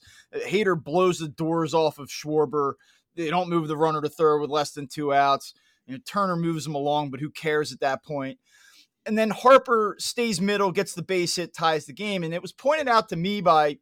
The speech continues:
by, I guess, someone that, that knows some things. And they said, "Don't overlook the importance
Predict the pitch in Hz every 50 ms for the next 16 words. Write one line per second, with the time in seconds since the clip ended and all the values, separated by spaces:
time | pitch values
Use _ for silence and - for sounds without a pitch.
0 | _ _ 170 160 156 156 151 160 160 156 - - 185 180 170 170 165 160 147 -
1 | _ _ _ _ _ _ _ _ - 165 160 156 160 160 156 151 170 165 165 165
2 | 165 160 - - 170 165 - - 175 160 151 156 156 135 165 180 175 - - 180
3 | 160 - _ - - _ _ 254 320 427 - 359 403 349 370 302 262 262 262 -
4 | 240 226 220 208 185 170 - _ _ _ _ _ _ _ _ _ _ 220 202 165
5 | - - - - 254 254 254 247 - 196 175 -